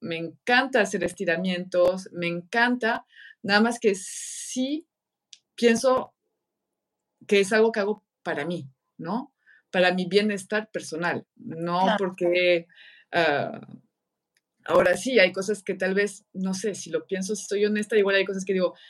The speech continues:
Speaker 1: "Ah, no, eso no se debe de hacer", ¿no? Ah, tal vez, no sé.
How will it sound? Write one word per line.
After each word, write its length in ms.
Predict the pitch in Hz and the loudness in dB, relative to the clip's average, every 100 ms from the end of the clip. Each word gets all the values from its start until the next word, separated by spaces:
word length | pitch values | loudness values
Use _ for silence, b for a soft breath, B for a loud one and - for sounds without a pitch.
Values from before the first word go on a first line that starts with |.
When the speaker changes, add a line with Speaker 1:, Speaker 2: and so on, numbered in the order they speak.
| B | B
Speaker 1:
"Ah, 120 | 202 | 4
no, 120 | 214 | 4
eso 160 | 214 247 | 4 2
no 140 | 233 | 0
se 140 | 226 226 | 0 2
debe 260 | 196 202 | 2 2
de 100 | 190 | 2
hacer", 380 | 156 - 180 156 - _ _ | 0 -2 -10 -10 -14 _ _
¿no? 380 | 147 165 262 311 _ b b b b - | -14 -6 -6 -8 _ b b b b -12
Ah, 680 | - 151 156 151 - - 120 135 | -8 -6 -6 -8 -8 -8 -6 0
tal 160 | 180 | 4
vez, 400 | 190 180 - - _ _ 170 | 4 0 -4 -14 _ _ -8
no 180 | 175 | -6
sé. 300 | 185 175 135 | -4 -6 -8